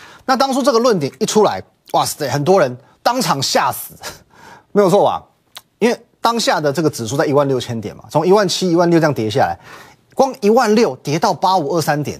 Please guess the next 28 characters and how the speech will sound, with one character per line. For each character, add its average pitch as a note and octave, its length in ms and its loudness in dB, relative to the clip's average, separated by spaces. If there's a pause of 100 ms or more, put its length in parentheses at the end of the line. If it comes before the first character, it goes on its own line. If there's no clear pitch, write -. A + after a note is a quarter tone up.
(140)
那 G3+ 120 -4
个 F#3 80 2
要 F#3+ 280 2 (220)
多 G3 140 2
少 D#3+ 120 0
人 B2 140 -4
倾 D3+ 180 -4
家 D3 160 2
荡 C#3+ 160 -2
产 - 160 -14 (100)
啊？ - 40 -20 (840)
那 C#4 80 0
可 G3+ 100 2
是 C#4 100 2
当 C4+ 220 0
时 D#3+ 160 -2
呢， D3+ 220 2
有 F3 100 4
一 C#4 40 2
种 F#3+ 140 0
人 C#3+ 100 -2
很 C#3 100 -2
开 D3+ 200 0
心， D3 240 -4 (1080)
空 F#2 240 0
手 G2 160 -2
的 E2 80 -16
人， C#2+ 180 -16